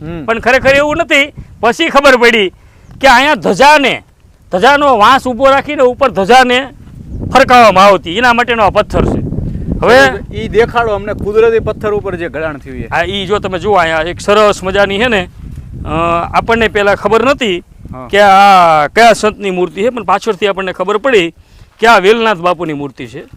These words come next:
Speaker 1: વાહ.
Speaker 2: આ તમે જુઓ, વેલનાથ બાપુની મૂર્તિ એમને કંડારેલી છે.
Speaker 1: હા.
Speaker 2: અને બાજુમાં એક ઓમનું મસ્ત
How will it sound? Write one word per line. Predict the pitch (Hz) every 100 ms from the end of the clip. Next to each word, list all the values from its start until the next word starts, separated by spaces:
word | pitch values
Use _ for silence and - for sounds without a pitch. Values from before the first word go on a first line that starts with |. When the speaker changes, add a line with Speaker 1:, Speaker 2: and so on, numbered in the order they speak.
| -
Speaker 1:
વાહ. | 110 110
Speaker 2:
આ | 156
તમે | 190 190
જુઓ, | 196 226
વેલનાથ | 175 202 214 190
બાપુની | 190 196 208 190
મૂર્તિ | 185 208 262
એમને | 247 240 233
કંડારેલી | 220 220 226 233 233
છે. | 226 247
Speaker 1:
હા. | - - _ 127 123
Speaker 2:
અને | 180 196
બાજુમાં | 156 208 247 254 247 208
એક | 226 -
ઓમનું | 202 262 262 240 208
મસ્ત | 233 -